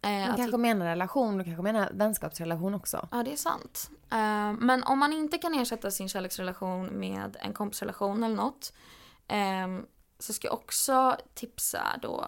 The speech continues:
Speaker 1: kanske om att, ehm, men, mm.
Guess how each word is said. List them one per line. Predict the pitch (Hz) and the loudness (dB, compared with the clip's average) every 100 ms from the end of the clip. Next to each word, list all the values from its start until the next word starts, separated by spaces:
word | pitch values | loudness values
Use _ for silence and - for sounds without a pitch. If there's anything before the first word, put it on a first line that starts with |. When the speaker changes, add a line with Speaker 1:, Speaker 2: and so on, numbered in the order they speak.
| - | -10
Speaker 1:
kanske | - 214 196 202 - | -10 -8 -4 -4 -2
om | 190 185 180 185 180 - - - - _ | -2 -2 -6 -8 -10 -16 -20 -20 -20 _
att, | - 185 - - _ - | -4 -4 -8 -20 _ -8
ehm, | - - - - 240 240 196 - - - | -6 -4 -6 -8 -8 -10 -12 -20 -20 -20
men, | - 254 208 202 202 214 - _ _ _ - - _ _ _ - _ _ _ - - | -18 -12 -8 -8 -10 -14 -20 _ _ _ -20 -20 _ _ _ -20 _ _ _ -20 -20
mm. | - - - - - | -20 -18 -16 -14 -14